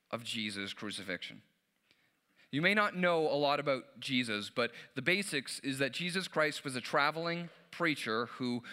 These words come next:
went around the regions of Judea and Galilee during the first century, preaching a message of the kingdom of God. And, uh,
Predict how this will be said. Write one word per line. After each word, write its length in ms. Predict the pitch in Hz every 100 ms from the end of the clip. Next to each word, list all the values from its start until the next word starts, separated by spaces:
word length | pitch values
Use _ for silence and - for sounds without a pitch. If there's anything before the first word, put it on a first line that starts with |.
| -
went 320 | - 120 151 180
around 560 | 170 156 147 147 156 156
the 180 | 131 143
regions 400 | 147 139 147 131
of 140 | 123
Judea 540 | 123 127 127 143 160 - -
and 460 | 131 127 127 117
Galilee 580 | 143 135 139 113 107 113
during 280 | 127 139 143
the 60 |
first 440 | 131 - 120 - -
century, 520 | - 147 139 120 113 - -
preaching 480 | - 165 - 185 180
a 80 | 135
message 520 | 143 160 - 120 117
of 220 | 117 120
the 80 | 120
kingdom 600 | 113 - 202 123 104 107 - - -
of 360 | 113 117 117 -
God. 340 | 175 175 - - - - _ _ _ _ _ _ _ -
And, 400 | 160 151 147 143 -
uh, 220 | 135 131